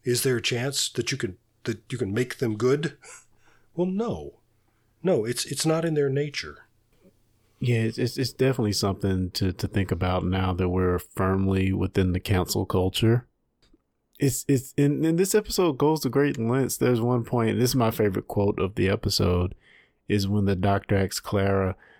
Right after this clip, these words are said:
Speaker 2: "Am I a good man?" And she says to him, "I think you're trying to be, and that's the point." And I think that definitely
Speaker 1: Yeah.
Speaker 2: underlines what you just said, Lee.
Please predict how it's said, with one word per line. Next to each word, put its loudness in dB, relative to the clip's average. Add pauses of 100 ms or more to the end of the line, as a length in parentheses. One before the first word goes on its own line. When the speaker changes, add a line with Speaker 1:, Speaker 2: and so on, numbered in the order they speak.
(220)
Speaker 2:
"Am 2
I 2
a 2
good 2
man?" 2 (600)
And 2
she 2
says 4
to 0
him, 2 (400)
"I 0
think 0
you're 2
trying 0
to 2
be, 0
and 0
that's 0
the -2
point." -2 (720)
And 2
I 2
think -6
that -2
definitely 0
Speaker 1:
Yeah. -10
Speaker 2:
underlines 0
what -2
you 0
just -2
said, 0
Lee. 0